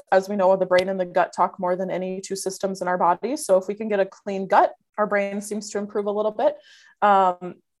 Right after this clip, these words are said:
and also it's just a really great cleansing process, just like doing, you know, fasting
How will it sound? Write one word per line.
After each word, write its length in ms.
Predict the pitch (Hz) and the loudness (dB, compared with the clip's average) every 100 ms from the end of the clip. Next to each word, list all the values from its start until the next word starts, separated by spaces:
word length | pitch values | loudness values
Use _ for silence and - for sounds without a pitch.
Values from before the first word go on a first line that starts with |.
| - | 0
and 280 | 208 202 202 | 4 4 4
also 280 | 220 247 277 | 2 0 -6
it's 100 | 254 | -4
just 160 | 240 | -4
a 60 | 240 | -2
really 160 | 220 | -2
great 180 | 226 202 | 0 -2
cleansing 460 | - 202 208 196 190 | 0 -2 -2 -8 -4
process, 520 | 180 175 - 165 185 | 0 0 2 -2 -2
just 180 | 214 208 | -8 -4
like 160 | 214 214 | -4 -2
doing, 340 | 208 196 190 - | -2 0 -4 -8
you 80 | 196 | -4
know, 180 | 175 180 | -4 -2
fasting 760 | - 208 - - 196 196 190 | 2 2 0 -6 -4 -4 -6